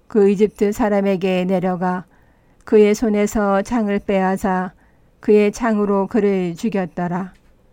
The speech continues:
여호야다의 아들 분하야가 이런 일들을 행하였으므로 세 용사 가운데 이름을 얻고 그 서른 명보다 더 존귀하였으나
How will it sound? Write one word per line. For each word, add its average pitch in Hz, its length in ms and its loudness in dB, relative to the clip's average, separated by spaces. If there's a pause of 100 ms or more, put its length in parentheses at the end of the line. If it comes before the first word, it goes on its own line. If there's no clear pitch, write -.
(840)
여호야다의 202 800 0
아들 196 380 0
분하야가 190 840 -2 (440)
이런 202 300 2
일들을 208 520 0
행하였으므로 185 1040 -2 (460)
세 208 260 2
용사 202 400 0
가운데 196 640 0
이름을 190 400 -2
얻고 185 600 -6 (640)
그 202 240 4
서른 214 360 0
명보다 202 680 0
더 196 380 0
존귀하였으나 185 1160 -4